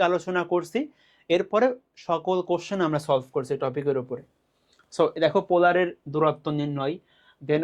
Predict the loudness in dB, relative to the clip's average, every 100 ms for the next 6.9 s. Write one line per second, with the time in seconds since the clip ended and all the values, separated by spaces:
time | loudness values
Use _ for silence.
0 | -2 -4 -4 -2 0 -2 0 2 4 2
1 | 2 0 0 -2 -4 -4 0 2 2 2
2 | 0 2 -4 -4 -16 _ _ -4 2 2
3 | 2 -2 -2 -2 -4 -4 -4 -2 -4 0
4 | 0 2 0 0 -2 -2 -2 0 -2 -4
5 | _ -10 -2 -2 0 0 -2 -2 -2 2
6 | 2 0 0 0 2 0 2 0 0